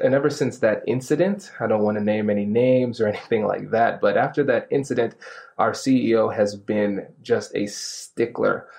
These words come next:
on the quality of these widgets. So I know for me, there's a lot of internal pressure to make sure I'm making the right decision because the C F O is going to get on me if the numbers aren't right, but then the C E O is going to get on me if the quality isn't right. So really,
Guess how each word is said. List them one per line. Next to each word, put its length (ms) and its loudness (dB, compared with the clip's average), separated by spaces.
on 140 0
the 80 -4
quality 680 0
of 180 0
these 240 -4
widgets. 460 -6
So 480 0
I 120 0
know 220 2
for 120 -6
me, 280 0
there's 200 2
a 80 2
lot 200 4
of 140 -4
internal 440 0
pressure 360 0
to 80 2
make 260 0
sure 320 2
I'm 220 0
making 300 -2
the 100 0
right 260 2
decision 540 -2
because 560 0
the 60 -6
C 240 0
F 160 0
O 200 4
is 100 -2
going 140 -2
to 60 -4
get 140 4
on 160 2
me 100 0
if 100 -2
the 60 -6
numbers 340 2
aren't 180 0
right, 240 0
but 160 0
then 140 -4
the 140 -2
C 280 -4
E 60 4
O 180 4
is 100 -2
going 140 0
to 60 -4
get 160 0
on 140 0
me 180 -4
if 140 -4
the 80 -12
quality 440 0
isn't 220 -10
right. 220 -4
So 120 -8
really, 380 0